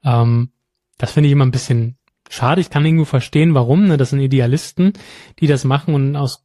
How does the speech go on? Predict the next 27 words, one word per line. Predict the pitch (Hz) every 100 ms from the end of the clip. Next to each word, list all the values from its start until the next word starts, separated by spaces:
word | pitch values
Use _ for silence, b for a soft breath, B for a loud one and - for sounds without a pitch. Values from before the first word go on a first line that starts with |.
| -
aus | 139
gutem | - 156 131
Grund. | 117 120 120 190 - b b b b -
Ähm, | 131 135 135 143 _ _ _
aber | - 123
ich | -
glaube, | 127 135
den | 127
Kunden | - 151 151 165
holt | 147 147
man | 139
damit | 131 135 139
nicht | 143 143
unbedingt, | 123 117 113
zumindestens | 143 151 143 151 - - _ _ _ -
nicht | 143 -
jeden, | 165 117 104
ne? | 131 175 B B B B -
Und | 120
vielleicht | 127 131
ist | 139 -
so | 135
ein, | 127 127 127 _ _ _ _ _ b b b b
so | - 135
eine | 127
Cuvée | - 127 143
erstmal | 165 151 143